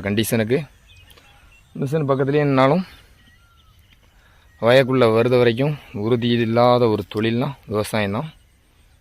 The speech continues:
ஒரே திண்டாட்டம். ம்,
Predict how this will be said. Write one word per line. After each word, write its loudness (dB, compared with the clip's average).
ஒரே -4
திண்டாட்டம். 0
ம், -14